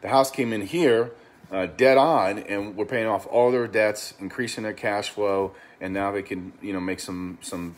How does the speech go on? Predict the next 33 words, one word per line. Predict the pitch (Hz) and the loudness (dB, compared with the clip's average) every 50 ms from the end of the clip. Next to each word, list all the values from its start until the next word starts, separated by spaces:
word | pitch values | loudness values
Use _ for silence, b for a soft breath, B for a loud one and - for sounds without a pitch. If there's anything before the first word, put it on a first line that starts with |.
| - | -8
bigger | _ 98 95 95 92 | _ -4 -4 -4 -6
decisions. | 85 90 85 - 104 90 - - 71 71 - - _ | -6 -8 -8 -6 -6 -6 -6 -8 -14 -16 -18 -20 _
Okay. | - 139 147 151 - B B B B | 2 2 2 2 0 B B B B
So | - - 165 | 2 4 4
hopefully | 165 - 190 | 6 8 8
that | 185 175 | 8 10
helps. | 165 165 180 180 - - - | 8 8 6 6 -2 -10 -4
If | 117 | 2
you | 135 | 4
got | 151 | 4
any | 151 139 | 4 4
questions, | - 165 165 165 - 196 180 | 4 4 4 4 2 -8 -8
just | - 123 - - | -8 -10 -8 -2
comment | - 139 131 131 120 | -2 0 0 0 0
down | 131 127 127 | 0 0 2
below. | 123 120 123 139 147 147 143 B B B B B B B | 0 2 2 2 2 0 -4 B B B B B B B
Shoot | B - 156 151 | B 0 2 4
me | 147 143 | 4 4
a | 135 | 2
private | 139 147 139 127 123 123 | 4 6 6 6 6 4
message | 120 131 131 131 - 127 131 | 2 2 0 0 -2 0 0
on | 127 123 | 0 0
Facebook | - - 131 131 131 - - 135 - | 2 0 0 0 2 -2 -4 -2 -2
or | 107 95 | -4 -6
text | - - - 139 131 - - - | -6 -4 -4 -4 -4 -4 -6 -4
me | 123 | -4
at | 110 98 | -4 -4
four | - - 113 113 | -4 -4 -6 -6
two | 110 - - 104 | -6 -8 -12 -12
three, | 95 - - 107 110 110 110 107 | -12 -12 -8 -6 -6 -4 -4 -6
two | 101 101 - - 104 | -8 -12 -12 -12 -12
six | 98 - - 101 95 - - | -12 -8 -10 -10 -10 -10 -14
two, | - - - 117 107 104 98 | -14 -10 -8 -8 -8 -8 -8